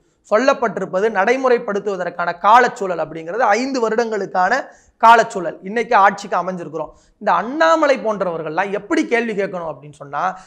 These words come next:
தமிழ்நாட்டிற்கு வராமல் நிலுவைத் தொகை ஜி எஸ் டி இருந்துச்சுல்ல,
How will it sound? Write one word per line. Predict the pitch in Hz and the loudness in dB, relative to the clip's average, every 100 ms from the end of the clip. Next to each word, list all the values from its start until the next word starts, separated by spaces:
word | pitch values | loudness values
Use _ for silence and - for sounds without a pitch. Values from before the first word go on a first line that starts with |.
| _ | _
தமிழ்நாட்டிற்கு | - 277 339 330 320 311 269 262 | 6 6 6 6 4 4 -4 2
வராமல் | 226 254 277 262 226 | 6 6 4 0 -4
நிலுவைத் | 226 269 269 | -4 -2 -2
தொகை | 214 208 | -2 -4
ஜி | 180 233 | -4 -6
எஸ் | 247 - | -6 -6
டி | 196 | -8
இருந்துச்சுல்ல, | 175 - 165 151 | -8 -14 -12 -12